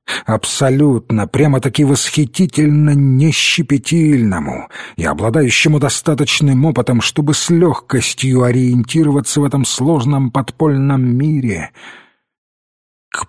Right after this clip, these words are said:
Пако Монтегрифо». «Ты шутишь?» «Я никогда не шучу, если речь идёт о деньгах. Монтегрифо — весьма любопытный персонаж, который, между прочим, немного влюблён в тебя,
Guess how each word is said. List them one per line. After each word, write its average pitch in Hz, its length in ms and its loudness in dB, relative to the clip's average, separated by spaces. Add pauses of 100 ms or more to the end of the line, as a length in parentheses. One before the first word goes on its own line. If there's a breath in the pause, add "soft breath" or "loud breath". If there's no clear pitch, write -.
Пако 147 400 -2
Монтегрифо». 131 1000 -2 (1500)
«Ты - 100 -8
шутишь?» - 680 -6 (680)
«Я - 440 -4 (480 loud breath)
никогда 123 600 -2
не 113 120 0
шучу, 156 380 -2
если 104 380 -2
речь 98 300 -2
идёт 98 220 -4
о 113 40 -2
деньгах. 135 600 -4 (420)
Монтегрифо — 160 1080 2 (340 loud breath)
весьма 185 420 0
любопытный 185 580 2
персонаж, 165 560 -2
который, 175 340 0
между 156 300 2
прочим, 165 460 0
немного 147 600 0
влюблён 131 640 0
в - 100 -10
тебя, - 460 -4